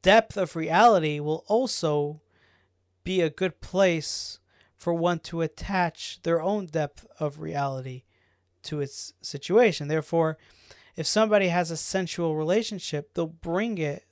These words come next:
they'll go on a date to a, a romantic location, so that the sensual experience, which, which is like a, a subjective depth of reality,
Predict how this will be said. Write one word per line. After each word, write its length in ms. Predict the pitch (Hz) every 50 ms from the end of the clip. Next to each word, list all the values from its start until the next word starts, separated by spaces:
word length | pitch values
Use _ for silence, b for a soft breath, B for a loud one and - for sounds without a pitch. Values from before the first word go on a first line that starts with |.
| _ -
they'll 100 | 156 147
go 120 | 165 175
on 140 | 180 175 160
a 60 | 147
date 360 | 135 - 165 170 170 165 -
to 200 | - - 160 151
a, 40 | 143
a 300 | 139 143 143 143 139 139 b b b b b b b b b b b b b -
romantic 840 | 156 165 170 165 160 165 170 175 185 185 175 165 - 165 151 -
location, 680 | 160 156 151 - - 208 226 233 214 - - - - - _ _ _ -
so 220 | - - - 151
that 300 | 147 160 151 151 - - _ b b b b b b b b b b b b b _ _ _ -
the 260 | 165 165 156 151 - -
sensual 680 | - - - - - 196 202 208 202 - - 180 175 170
experience, 640 | 151 - - - - 170 165 160 156 151 - -
which, 220 | - 147 143 - - - _
which 200 | - 156 - -
is 200 | 156 151 143 -
like 260 | 160 147 147 143 -
a, 360 | 147 139 135 135 127 123 - - _ _ _
a 60 | -
subjective 1040 | - - 165 147 - - - 175 196 190 - - - - 170 156 147 143 - - - _ _ _ _ _ _ _ _ _ _ _ _ _ _ -
depth 300 | - 185 175 - - -
of 160 | 185 165 151
reality, 600 | 170 165 160 151 143 143 143 139 143 151 170 190